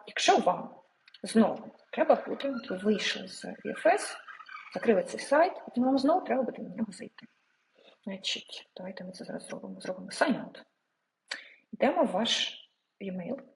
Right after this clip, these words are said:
і знаходимо ось цю ліночку. С-, е, в, в e-mail, який називається «U K Visa Application Signing Details». Цю ліночку я її зараз скопіюю. Сюди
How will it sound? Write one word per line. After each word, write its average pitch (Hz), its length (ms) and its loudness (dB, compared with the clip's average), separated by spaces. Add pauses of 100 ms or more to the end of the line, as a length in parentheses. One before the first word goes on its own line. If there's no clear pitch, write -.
(160)
і 233 280 0
знаходимо 202 600 -6
ось 302 260 -6
цю 220 280 -4 (420)
ліночку. 202 440 -6 (360)
С-, - 200 -10
е, 190 320 0
в, - 440 -10
в - 20 -6
e-mail, 190 500 0
який 220 180 -2
називається 196 380 -6
«U 185 40 -10
K 190 220 -6
Visa 180 120 -6
Application - 540 -6
Signing 185 160 -10
Details». - 720 -18
Цю - 260 -4 (140)
ліночку 311 340 0 (340)
я 185 80 -4
її 185 80 -4
зараз - 360 -12
скопіюю. 208 760 -2 (1800)
Сюди - 480 -2